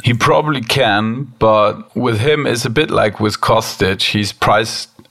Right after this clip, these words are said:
at eleven million. I think that's a fair price tag for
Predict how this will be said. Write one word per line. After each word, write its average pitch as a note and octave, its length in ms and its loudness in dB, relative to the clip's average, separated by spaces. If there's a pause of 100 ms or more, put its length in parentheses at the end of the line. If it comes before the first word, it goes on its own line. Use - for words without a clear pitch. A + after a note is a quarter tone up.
at G2 320 0
eleven G#2+ 540 0
million. G2 500 0
I A#2+ 120 0
think B2 280 -4
that's F#2+ 300 0
a F#2 80 -2
fair F#2+ 260 2
price F2+ 400 -2
tag F#2 260 -2
for F#2+ 300 0